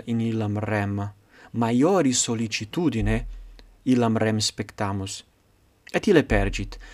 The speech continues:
"Sed, quando ad exteriora diffunditur, tunc anime intentio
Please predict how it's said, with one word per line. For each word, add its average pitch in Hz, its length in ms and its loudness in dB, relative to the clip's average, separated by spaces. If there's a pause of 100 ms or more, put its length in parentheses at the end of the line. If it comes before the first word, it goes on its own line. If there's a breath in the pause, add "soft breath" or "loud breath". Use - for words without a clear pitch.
(160 loud breath)
"Sed, 107 600 4 (340 soft breath)
quando 214 400 6
ad 127 200 -2
exteriora 127 840 0
diffunditur, 107 760 -6 (300)
tunc 165 400 2 (360 soft breath)
anime 196 400 2
intentio 151 680 0